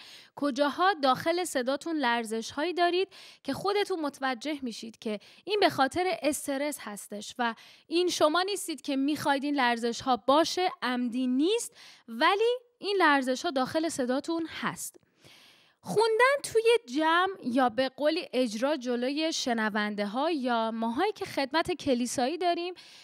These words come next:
وقتی که می‌خوایم توی کلیسا شروع بکنیم به خوندن سرودهای پرستشی، بعضاً با این مشکل مواجه هستیم که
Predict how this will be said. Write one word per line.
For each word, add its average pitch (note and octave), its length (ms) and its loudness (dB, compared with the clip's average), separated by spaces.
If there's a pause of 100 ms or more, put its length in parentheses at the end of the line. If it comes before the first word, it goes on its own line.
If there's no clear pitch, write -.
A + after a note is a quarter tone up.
(120)
وقتی F4 240 2
که G#4+ 120 -4
می‌خوایم E4+ 360 -2
توی F#4 180 0
کلیسا C#4+ 800 2
شروع D4+ 300 -8
بکنیم D#4 560 -4
به C#4 260 -2 (200)
خوندن C#4+ 640 0
سرودهای C#4+ 600 -2
پرستشی، B3 920 2 (360)
بعضاً D4+ 300 4 (140)
با F#4+ 60 6
این F#4+ 180 2
مشکل E4+ 340 -4
مواجه C#4+ 460 -4
هستیم A#3+ 540 -4
که G3+ 300 -6